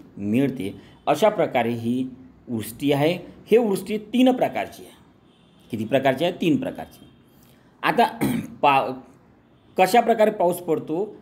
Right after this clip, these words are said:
याच्यावर तीन प्रकार अवलंबून आहे मित्रो. तीन प्रकारची वृष्टी आपण पाहणार आहोत या ठिकाणी आणि पर्जन्याचा भाग पाहणार आहोत. तर <clears throat> पहिला जो प्रकार आहे मित्रो,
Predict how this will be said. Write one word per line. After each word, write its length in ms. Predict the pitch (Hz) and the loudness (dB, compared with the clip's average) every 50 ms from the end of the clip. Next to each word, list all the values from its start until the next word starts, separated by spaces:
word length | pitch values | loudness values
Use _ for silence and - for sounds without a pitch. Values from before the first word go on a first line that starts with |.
| _ - | _ -4
याच्यावर 640 | 131 135 135 131 131 131 151 143 143 151 170 190 202 | 0 2 2 2 2 2 2 2 2 2 0 -2 -2
तीन 560 | 196 - - - _ - 165 165 180 190 196 | -6 -14 -20 -20 _ -6 -2 -2 0 0 -2
प्रकार 540 | 185 190 143 123 120 - 131 127 135 143 - - - | -4 -2 -4 -4 -2 0 2 2 2 2 0 -2 -2
अवलंबून 720 | - 107 104 101 101 104 101 104 104 104 120 139 165 196 - - | -2 0 0 0 -2 -2 -2 -2 -4 -4 -4 -4 -4 -6 -8 -10
आहे 240 | - - 80 76 80 | -12 -14 -12 -12 -14
मित्रो. 300 | 78 76 76 - - - | -14 -14 -16 -16 -16 -18
तीन 320 | - - - 185 196 185 143 | -14 -4 2 4 4 4 4
प्रकारची 360 | 143 131 110 123 123 127 117 | 2 0 2 2 0 0 -2
वृष्टी 240 | 110 104 - - 113 | -4 -6 -6 -6 -6
आपण 180 | - 113 104 | -4 -4 -6
पाहणार 360 | 101 104 98 95 95 98 101 | -4 -4 -4 -2 -2 -2 -2
आहोत 100 | 101 101 | -2 0
या 100 | 104 98 | -2 -4
ठिकाणी 380 | 90 - - 101 120 165 208 226 226 - - - - - | -4 -4 -4 -2 -2 0 -2 -2 -6 -10 -18 -20 -10 -4
आणि 140 | - 127 123 | -2 -2 -2
पर्जन्याचा 460 | 127 - 113 107 110 110 104 101 101 | 0 0 -2 0 0 -2 -2 -2 -4
भाग 200 | 87 85 90 85 | -4 -6 -6 -6
पाहणार 280 | - 92 92 92 95 107 | -6 -6 -6 -4 -4 -4
आहोत. 140 | 131 165 190 - - - - - - _ - - - - - - - - | -4 -6 -6 -12 -18 -20 -20 -20 -20 _ -20 -20 -20 -20 -20 -10 0 2
तर 140 | 180 175 175 - - - - 131 - | 4 4 4 0 -4 -6 -6 -6 -6
<clears throat> 300 | - - - - - _ | -6 -10 -16 -20 -2 _
पहिला 240 | - 160 165 196 214 | 4 4 6 6 6
जो 100 | 214 240 | 6 4
प्रकार 300 | 233 214 196 196 196 185 | 4 4 2 2 4 4
आहे 80 | 185 185 | 4 4
मित्रो, 380 | 180 160 135 156 151 151 175 | 2 -2 -2 -2 -2 -2 -4